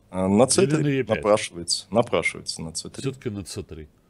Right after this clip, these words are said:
Speaker 1: А он сыграл ладья Е пять. Да, тут
Speaker 2: Вот
Speaker 1: мы
Speaker 2: так
Speaker 1: не
Speaker 2: вот.
Speaker 1: угадываем.
Speaker 2: Ну,
Speaker 1: Не
Speaker 2: я, я не
Speaker 1: угадываем.
Speaker 2: знаю. Но, с другой стороны, вообще черным нужно,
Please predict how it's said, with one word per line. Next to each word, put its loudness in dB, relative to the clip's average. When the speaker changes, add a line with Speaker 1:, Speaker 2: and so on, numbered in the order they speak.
Speaker 1:
А 2
он 8
сыграл 4
ладья 2
Е -2
пять. -16
Да, -12
тут -10
Speaker 2:
Вот -6
Speaker 1:
мы 6
Speaker 2:
так 2
Speaker 1:
не 2
Speaker 2:
вот. 0
Speaker 1:
угадываем. -6
Speaker 2:
Ну, -10
Speaker 1:
Не 0
Speaker 2:
я, -6
я -8
не -6
Speaker 1:
угадываем. 0
Speaker 2:
знаю. -14
Но, 0
с -2
другой 4
стороны, 2
вообще 0
черным 2
нужно, -2